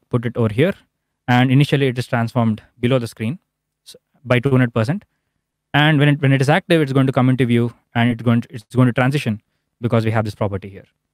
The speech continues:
So what can we, um, so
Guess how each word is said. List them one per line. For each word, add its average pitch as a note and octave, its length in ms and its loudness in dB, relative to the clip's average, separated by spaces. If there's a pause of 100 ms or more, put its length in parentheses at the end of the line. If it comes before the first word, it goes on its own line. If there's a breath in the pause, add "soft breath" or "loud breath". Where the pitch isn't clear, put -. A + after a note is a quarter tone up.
(580)
So F#3+ 400 4 (960)
what D#3+ 200 4
can F#3+ 140 0
we, G3 280 2 (180)
um, C#3+ 340 -2
so - 140 -4